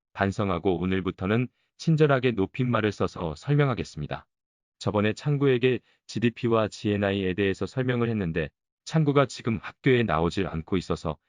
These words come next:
이어 설명을 못했어요. 오늘 드디어 이어서 설명할 수 있게 되었네요.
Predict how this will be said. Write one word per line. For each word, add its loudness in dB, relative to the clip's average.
이어 4
설명을 2
못했어요. -6
오늘 2
드디어 2
이어서 -2
설명할 0
수 -4
있게 -2
되었네요. -2